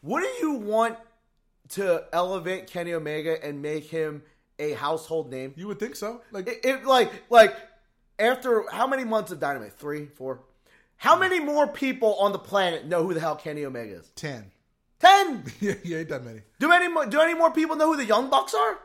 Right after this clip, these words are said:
Speaker 2: No.
Speaker 1: They know, 'cause they see Chris Jericho. They're like, but it shows A E W is so full of shit. They're like, they wanted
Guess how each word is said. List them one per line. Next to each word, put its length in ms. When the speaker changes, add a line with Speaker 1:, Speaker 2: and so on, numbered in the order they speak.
Speaker 2:
No. 280
Speaker 1:
They 280
know, 440
'cause 140
they 120
see 180
Chris 240
Jericho. 400
They're 160
like, 280
but 280
it 140
shows 440
A 60
E 40
W 320
is 80
so 140
full 260
of 60
shit. 500
They're 300
like, 240
they 300
wanted 540